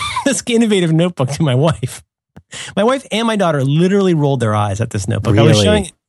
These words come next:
Speaker 1: I was showing it to my daughter, and she thought it was really weird. And then I showed it to my wife, and, uh, I said, "Yes, Amazon's got this area that's all, like, uh, you know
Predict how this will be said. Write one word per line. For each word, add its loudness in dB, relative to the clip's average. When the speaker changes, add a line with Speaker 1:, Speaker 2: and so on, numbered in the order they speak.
Speaker 1:
I 0
was 2
showing 0
it -2
to 0
my 2
daughter, -2
and 0
she -2
thought -2
it -2
was 0
really 0
weird. -2
And 2
then 4
I 2
showed 0
it -2
to 2
my 2
wife, -2
and, 0
uh, 0
I 0
said, -2
"Yes, -2
Amazon's 2
got -2
this 0
area 2
that's 0
all, 2
like, 0
uh, 2
you 0
know 0